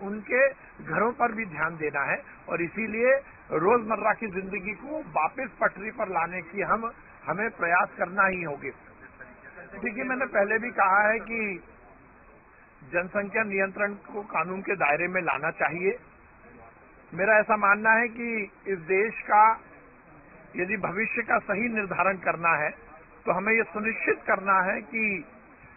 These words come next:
हमारी जनसंख्या नियंत्रित हो। यदि हम चाहते हैं कि हम आगे आने वाली पीढ़ी को एक सुव्यवस्थित, सुसंगठित और समृद्धशाली भारत सौंपें, तो ये जरूरी है कि हम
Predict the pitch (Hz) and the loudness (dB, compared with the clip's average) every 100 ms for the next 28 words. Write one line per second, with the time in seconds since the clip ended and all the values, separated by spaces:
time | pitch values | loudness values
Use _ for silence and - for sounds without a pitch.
0 | - 160 185 202 220 190 190 208 196 226 | -6 2 6 6 6 0 0 -2 -2 -2
1 | 208 196 196 185 185 - - - - - | 2 2 0 -2 -6 -6 -16 -18 -20 -20
2 | - - - - 180 196 226 226 214 190 | -20 -20 -20 -2 0 4 2 4 4 4
3 | 214 233 247 240 233 220 190 208 220 208 | 2 0 0 0 0 4 4 4 4 4
4 | 226 214 220 214 208 208 220 - 180 123 | 2 2 0 -4 -6 -4 -4 -4 -6 -6
5 | - - - - - 202 - 240 220 226 | -12 -20 -20 -14 -6 -6 -4 -6 2 2
6 | 226 - 247 262 - - - - 254 - | 2 0 -2 -2 -6 -20 -20 -10 -8 -2
7 | 214 220 220 233 - - - - - - | -2 0 -2 -4 -6 -14 -20 -20 -20 -20
8 | - - - - 208 220 214 214 233 220 | -20 -20 -20 -2 0 2 0 0 0 0
9 | 226 208 220 220 165 196 214 - 190 139 | 0 0 0 -2 0 2 0 2 0 0
10 | - - - - 226 226 226 175 - - | -6 -20 -20 -2 0 2 2 2 -2 -18
11 | - - - - 208 214 190 196 220 240 | -20 -20 -20 -2 2 2 2 0 0 2
12 | 226 233 220 202 214 214 | 2 2 2 4 4 4